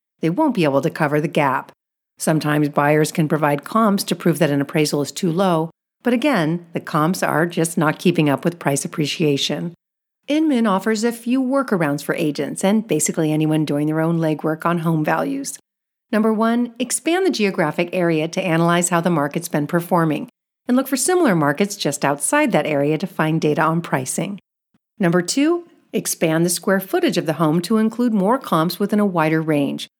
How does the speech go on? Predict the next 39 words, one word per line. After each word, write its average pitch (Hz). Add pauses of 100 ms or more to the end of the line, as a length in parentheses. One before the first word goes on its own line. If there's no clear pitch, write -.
(240)
or 214
remove 240
the -
square 160
footage 196
altogether 226
to -
get 160
a 165
look 156
at 139
what's 160
sold 151
and 160
for 170
how 139
much. 147 (540)
Three, 240
ask 202
agents 233
in 233
the 220
area 220
about 202
how 151
many 170
offers 170
they're 220
getting, 190 (320)
how 151
high 160
the 151
offers 139
are 147
going, 269
and 190
pending 151
sale 143
amounts. -